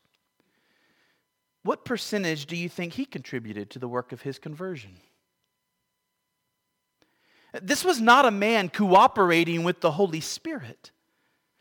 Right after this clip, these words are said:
This was not a man who was working with the Holy Spirit in order to bring about his salvation. Just the opposite. Paul hated Christ.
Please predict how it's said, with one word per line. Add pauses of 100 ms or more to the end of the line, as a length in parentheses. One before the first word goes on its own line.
(260)
This
was
not
a
man
who
was
working
with
the
Holy
Spirit
in
order
to
bring
about
his
salvation. (160)
Just
the
opposite. (640)
Paul (120)
hated (140)
Christ.